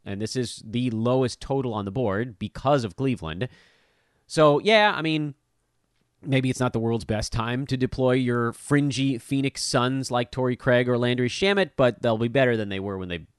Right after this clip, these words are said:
team put up whatever it was, eighty-three points in New York a couple days ago. Can Donovan Mitchell come anywhere near a follow-up performance? My guess would be no. It's really hard for these guys to come back after, like, the world-class record-breaking game and then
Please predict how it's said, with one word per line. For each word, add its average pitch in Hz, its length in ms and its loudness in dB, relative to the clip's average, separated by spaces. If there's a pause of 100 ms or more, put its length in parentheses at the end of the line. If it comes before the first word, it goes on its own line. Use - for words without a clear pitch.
(100)
team 101 240 -6
put 101 160 -4
up 90 120 -4 (140)
whatever 92 280 -6
it 82 60 -6
was, 82 180 -6
eighty-three 92 560 -8
points 95 400 -8
in 85 100 -10
New 82 80 -10
York 85 400 -6
a - 60 -16
couple 85 200 -8
days 82 220 -6
ago. 80 300 -6 (1120)
Can 240 480 2
Donovan 202 480 2
Mitchell 127 460 2
come 160 240 0
anywhere 180 420 2
near 165 260 0
a 131 60 2
follow-up 131 540 0
performance? 87 600 -8
My 175 120 -2
guess 311 240 8
would 311 100 2
be 190 140 0
no. 117 400 2
It's 127 180 -2
really 330 160 0
hard 214 240 8
for 180 60 -6
these 160 160 -4
guys 120 220 -2
to - 60 -16
come 131 220 -8
back 101 260 -4
after, 110 440 -4
like, 95 260 -10
the 95 80 -8
world-class 110 960 -2
record-breaking 110 840 -6
game 101 300 -4
and 98 80 -6
then 101 300 -8